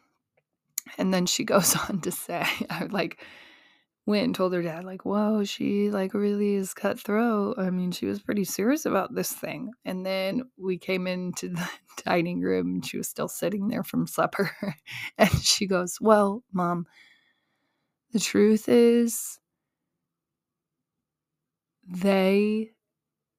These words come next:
I had two teams to pick from, and they did not want me on their team early on," 'cause she had, like, missed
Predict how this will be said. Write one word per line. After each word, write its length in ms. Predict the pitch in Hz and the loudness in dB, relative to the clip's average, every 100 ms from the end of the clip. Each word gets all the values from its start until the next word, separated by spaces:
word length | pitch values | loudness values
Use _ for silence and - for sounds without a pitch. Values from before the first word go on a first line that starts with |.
| _ _ _ _ - | _ _ _ _ 0
I 120 | - | 2
had 340 | 175 175 165 - | 2 0 -4 -8
two 280 | - 247 233 | 2 4 4
teams 400 | - 214 196 - | 2 0 -2 -6
to 100 | - | -8
pick 200 | - - | -10 -14
from, 400 | - - - - _ _ _ _ _ _ | -10 -8 -8 -10 _ _ _ _ _ _
and 260 | 185 170 156 | -2 -2 -2
they 240 | - 180 | 2 2
did 200 | 180 180 | 2 0
not 240 | 180 175 - | -2 -4 -4
want 220 | 175 165 | -4 -4
me 160 | - - | -4 -4
on 200 | - - | -4 -4
their 160 | - | -6
team 320 | - - - - - _ _ _ _ _ _ _ _ _ _ _ _ _ _ _ _ _ _ _ _ _ _ _ _ | -8 -8 -10 -12 -20 _ _ _ _ _ _ _ _ _ _ _ _ _ _ _ _ _ _ _ _ _ _ _ _
early 260 | - 175 180 | 0 0 -2
on," 240 | 156 - - | -4 -6 -8
'cause 260 | - 190 | -8 -4
she 180 | - 190 | -2 -2
had, 200 | 175 - | -2 -2
like, 260 | - - 202 | -2 -2 2
missed 600 | 196 196 - - - | 4 4 2 0 -6